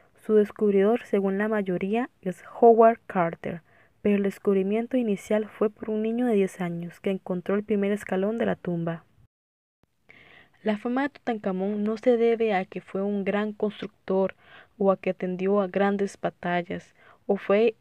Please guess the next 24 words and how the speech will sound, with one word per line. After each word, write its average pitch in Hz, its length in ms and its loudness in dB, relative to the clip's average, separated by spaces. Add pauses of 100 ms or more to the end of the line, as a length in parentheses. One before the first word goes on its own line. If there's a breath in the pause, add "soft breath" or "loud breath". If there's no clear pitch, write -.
eh, 196 320 -2
uno 208 140 -4
de 226 80 -4
los 226 100 -8
faraones 208 480 0
con 196 200 -6
un 196 300 -4 (220)
largo 202 640 0
reinado. 175 540 -2 (440 loud breath)
Su - 180 -8
fama 262 260 0
se 254 140 0
debe 214 480 4
a 202 80 -4
que 208 160 -8
su - 160 -12
tumba 240 320 -2
fue 240 220 0
encontrada 208 600 -2
intacta, 185 880 -8
algo 214 300 0
nunca 214 420 2
antes 180 320 -2
visto. 180 420 -8